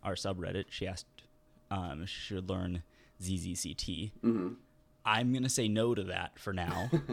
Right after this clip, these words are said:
Speaker 1: Uh, Chris Tran gets decent results with it still. I believe he still uses it. But in my experience, the algs just aren't developed enough to the point where it could be that great. And I think that if you want the strictly best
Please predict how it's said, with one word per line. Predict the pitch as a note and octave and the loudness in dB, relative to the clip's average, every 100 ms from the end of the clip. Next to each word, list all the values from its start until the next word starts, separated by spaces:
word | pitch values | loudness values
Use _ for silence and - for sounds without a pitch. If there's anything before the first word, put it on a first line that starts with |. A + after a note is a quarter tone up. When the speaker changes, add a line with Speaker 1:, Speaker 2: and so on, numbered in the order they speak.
| - | -4
Speaker 1:
Uh, | G#2 F#2+ | 0 2
Chris | - C#3 | 2 0
Tran | - C#3 C3+ | 4 6 8
gets | A#2+ A2+ - - - - | 6 4 4 2 -2 -14
decent | G#2+ A#2 - - | -8 -2 0 2
results | C#3 C#3+ - | 2 2 0
with | A2 F2+ | -2 -2
it | - - | -2 -2
still. | F#2 A1 - - | -2 -4 -6 -8
I | F#2+ | -8
believe | G2 G2+ | -4 -4
he | G2 | -2
still | - F#2+ | -4 -4
uses | D2+ F2+ C2+ | -4 -6 -6
it. | B1 - - | -8 -10 2
But | D#3 | 6
in | B2 | 8
my | C#3 D3 | 8 8
experience, | B2+ - G#2+ F#2+ G2+ | 4 2 0 0 0
the | - | 4
algs | G#2+ A2 G#2+ - | 6 6 2 -2
just | A2 - | -2 0
aren't | A2 G2+ | 0 0
developed | G2+ G2 G2 - | 2 4 4 2
enough | G2+ F#2+ F#2+ - - - - - - - F2 - - | 2 2 0 -4 -16 -20 -20 -20 -18 -14 -12 -10 -4
to | G#2+ | -4
the | |
point | F#2+ G#2 F2+ F#2+ | 0 0 0 -2
where | F#2 F2+ | 0 0
it | - - | -4 -4
could | G#2 | -4
be | E2+ F2 | -2 -4
that | D#2 E2+ - | -2 -4 -2
great. | - C3 D3+ - - - - - - | 2 4 4 0 -16 -20 -20 -20 -4
And | A#2 G#2 F#2+ F#2+ | 2 2 2 2
I | G2 | 4
think | A#2 G#2 | 4 2
that | G2+ - - - | -2 -2 -14 -6
if | F#2 | 0
you | A2 | 4
want | C#3 D3 A#2+ | 6 4 4
the | A#2 | 2
strictly | - B2+ - A#2 | 4 2 2 0
best | F#2 G#2 G2 - - | 4 4 4 2 -2